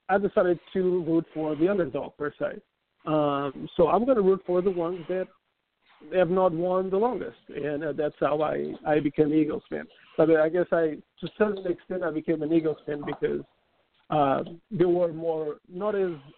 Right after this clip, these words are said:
winners <laughs> as, as, uh, the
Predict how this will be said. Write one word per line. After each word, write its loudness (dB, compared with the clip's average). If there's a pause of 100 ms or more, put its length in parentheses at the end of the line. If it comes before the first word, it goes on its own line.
winners -2
<laughs> -10
as, 0 (500)
as, 4 (140)
uh, -2
the -6